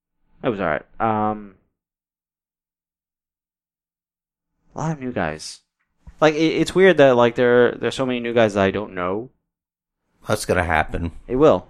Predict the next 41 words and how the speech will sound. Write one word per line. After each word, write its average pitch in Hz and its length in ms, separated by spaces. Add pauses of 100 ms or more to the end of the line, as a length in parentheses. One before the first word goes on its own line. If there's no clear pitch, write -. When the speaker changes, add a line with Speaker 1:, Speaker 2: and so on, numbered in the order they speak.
Speaker 1:
and 127 120
I'm, 127 180
I'm 135 240
glad 143 260
for 120 240
it. 78 60
You 92 100
know, 101 160
the, 110 380
the 135 160
industry 147 340
is 127 100
booming 113 340
right 82 180
now, 80 180
and 98 400
it's - 520 (120)
awesome. 90 440 (1300)
We 170 160
had 147 340
a 117 220
pre-recorded 151 760
promo 160 340
from 160 220
the 143 260
North 160 240
American 180 300
champion, 190 720
Roderick 147 680
Strong, 127 1120
and 101 80
Speaker 2:
Oh, 98 200
Speaker 1:
then 120 200
later 123 240
Speaker 2:
God, 117 120
I 95 60
Speaker 1:
on 101 60
Speaker 2:
hate 92 100
him 90 100
so 95 180
much. 92 260